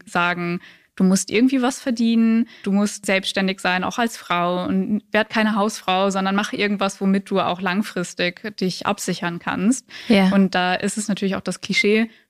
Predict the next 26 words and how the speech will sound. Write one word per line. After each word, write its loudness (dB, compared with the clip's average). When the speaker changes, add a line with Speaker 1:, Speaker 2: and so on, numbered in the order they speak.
Speaker 1:
mit 2
Kunst. 4
Hm. 6
Speaker 2:
Mhm. 6
Speaker 1:
<laughs> -2
Ist 4
es 0
das? 0
Willst 0
du -6
das -2
nicht 2
lieber 2
nur 4
als -6
Hobby 4
machen? 2
Und 4
deswegen 0
habe -4
ich -4
dann 0
doch 2
noch 2
länger 2
überlegt -2